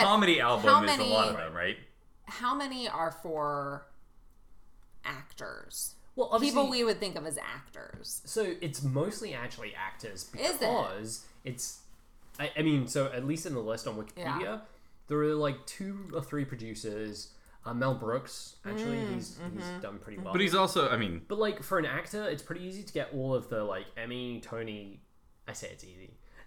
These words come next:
Speaker 3: to get the Emmy,
Speaker 2: <laughs>
Speaker 3: Tony, Oscar one.
Speaker 2: It's easy. In the
Speaker 3: Right.
Speaker 2: history of these award shows, there have been twelve.
Speaker 3: It's, so it's easy to get those and then just get, like, a Grammy for a
Speaker 2: Mm.
Speaker 3: spoken word.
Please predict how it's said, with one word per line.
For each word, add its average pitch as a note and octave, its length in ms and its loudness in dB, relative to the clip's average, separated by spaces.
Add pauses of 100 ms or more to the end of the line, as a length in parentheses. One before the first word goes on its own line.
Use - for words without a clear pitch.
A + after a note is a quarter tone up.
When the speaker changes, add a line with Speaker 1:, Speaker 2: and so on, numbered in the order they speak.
Speaker 3:
to D#3 60 -6
get E3 140 6
the D#3+ 180 6
Emmy, D#3 240 6
Speaker 2:
<laughs> - 140 6
Speaker 3:
Tony, B2+ 440 6 (100)
Oscar D3 280 4
one. G2 420 -2
Speaker 2:
It's D4 240 2
easy. B3 380 2
In F#3 100 2
the G#3 100 6
Speaker 3:
Right. - 140 6
Speaker 2:
history A#3+ 460 6
of A3 100 0
these A3 200 4
award A#3+ 380 0
shows, D#3 400 -2
there F3 240 0
have F3 100 -4
been F3 180 -2
twelve. E3 540 -2
Speaker 3:
It's, C#3+ 100 -2
so E3+ 80 0
it's D#3 140 0
easy G#3 220 -4
to - 60 -8
get C#3 160 2
those C3 340 6
and A#2+ 160 -4
then A#2+ 180 0
just A#2 220 -6
get, A2+ 360 -6 (140)
like, G#2 320 -8
a A2+ 60 -8
Grammy G#2+ 500 -4
for C#3 140 0
a - 20 0
Speaker 2:
Mm. G#2+ 40 -4
Speaker 3:
spoken A2+ 380 -6
word. G#2+ 420 -8